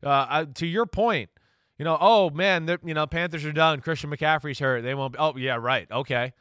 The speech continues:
No, the offense is good. They got weapons everywhere. The defense, you know, that's to me the, the surprising part of the football team. You know, they give them a chance every game. They were phenomenal last week against Kyler Murray on what they did there to slow down that attack. So,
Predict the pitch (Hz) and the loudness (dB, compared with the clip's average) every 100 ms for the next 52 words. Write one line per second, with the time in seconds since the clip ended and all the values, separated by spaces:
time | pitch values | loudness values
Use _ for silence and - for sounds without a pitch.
0 | _ - 160 170 165 143 220 240 240 180 | _ -6 0 0 2 2 2 0 -4 -4
1 | 139 151 175 214 98 - 139 147 180 147 | -6 0 0 0 -4 -12 -4 0 2 2
2 | 135 180 196 165 143 139 147 135 143 175 | 2 0 0 0 0 0 0 0 0 -2
3 | _ _ _ _ 156 143 147 214 - 208 | _ _ _ _ -4 -2 -2 -4 0 2
4 | 139 101 - - _ _ _ 139 151 151 | 2 -2 -14 -18 _ _ _ -6 0 2
5 | 147 143 127 156 220 - 175 165 226 170 | 2 0 2 4 4 0 -4 -2 -2 0
6 | 156 143 143 127 143 - 160 170 151 147 | -2 -2 -4 -4 -8 0 4 4 2 -6
7 | - 160 143 123 - 185 196 147 123 - | 0 0 0 -4 -4 -6 0 2 2 -2
8 | 131 107 101 _ _ _ - 123 131 165 | -8 -8 -12 _ _ _ -14 -6 -4 -2
9 | 196 190 208 185 196 185 165 170 147 175 | -4 -2 -4 -2 -2 -2 0 -2 0 -2
10 | 156 185 170 127 151 139 165 190 135 127 | 0 -2 -2 -4 -4 2 2 2 0 0
11 | 127 117 143 123 123 123 - 143 131 120 | 0 0 -2 -8 -6 -8 0 2 2 0
12 | 139 139 117 120 135 135 127 117 117 113 | 0 0 0 -2 -4 -2 -4 -4 -4 0
13 | 147 110 107 - 135 127 113 131 156 113 | 0 0 -4 -4 -4 -2 -2 2 0 0
14 | 120 98 90 - 139 117 | -4 -4 -6 -2 0 0